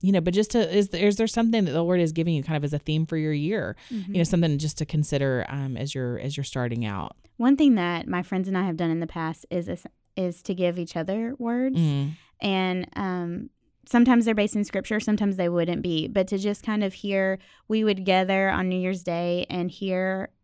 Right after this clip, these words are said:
Speaker 2: from one another how we felt the year had gone and what we kind of hoped for the year. But then we would all go around and speak hope and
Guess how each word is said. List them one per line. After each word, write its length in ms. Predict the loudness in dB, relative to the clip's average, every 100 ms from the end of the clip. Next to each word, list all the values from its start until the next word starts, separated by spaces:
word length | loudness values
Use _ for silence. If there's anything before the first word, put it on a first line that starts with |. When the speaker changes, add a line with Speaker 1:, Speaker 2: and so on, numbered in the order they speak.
| _ -18
Speaker 2:
from 580 | 0 2 2 0 -4 -8 _
one 220 | -2 2 2
another 440 | 2 0 0 -2
how 180 | 0 0
we 180 | 0 -2
felt 240 | -2 -2
the 80 | -4
year 220 | -4 -6
had 160 | -8 -8
gone 420 | -4 -2 0 -2 _ _ -20 _ -4
and 300 | -2 0 0
what 240 | -2 -2
we 440 | -4 -4 -4 -6 -6
kind 160 | -4
of 120 | -4 -4
hoped 220 | -8 -8
for 140 | -6
the 100 | -4
year. 240 | -2 0 0
But 180 | -2
then 140 | -2 -2
we 120 | 0
would 120 | -2 -2
all 160 | -4
go 140 | -2 -2
around 260 | -2 -2
and 120 | -4 -6
speak 460 | -6 -6 -6 -12 _ _ _ _ _ _ _ _
hope 420 | 2 2 2 -8 -16 _
and 340 | -4 -2 -2